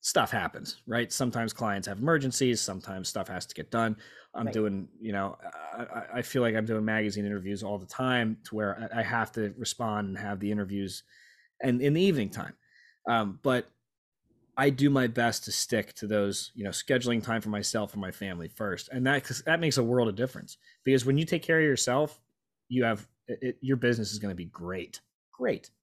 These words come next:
Speaker 2: That's true. That's true. I started doing that about the beginning of the year. I made a vi-, uh, a goal for myself that one of them was to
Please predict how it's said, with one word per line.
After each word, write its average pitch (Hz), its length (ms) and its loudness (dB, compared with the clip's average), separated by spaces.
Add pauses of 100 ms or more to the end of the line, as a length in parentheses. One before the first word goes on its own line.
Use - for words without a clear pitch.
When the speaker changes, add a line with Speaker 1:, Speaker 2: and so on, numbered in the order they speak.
(360)
Speaker 2:
That's 233 300 4
true. 170 400 2
That's 180 240 0
true. 180 140 -2
I 190 120 4
started 196 380 0
doing 180 200 0
that 170 160 2
about 165 400 0 (240)
the 180 40 -12
beginning 190 300 0
of 175 60 -2
the 175 80 6
year. 170 120 2
I 160 60 2
made 175 220 -2
a 160 40 -2
vi-, 175 180 -8 (100)
uh, 151 240 2 (100)
a 165 80 -4
goal 175 220 -2
for 175 100 -6
myself 156 440 0
that 123 100 -4
one 170 160 0
of 160 80 -4
them 156 120 -2
was 151 180 -4
to 143 200 -6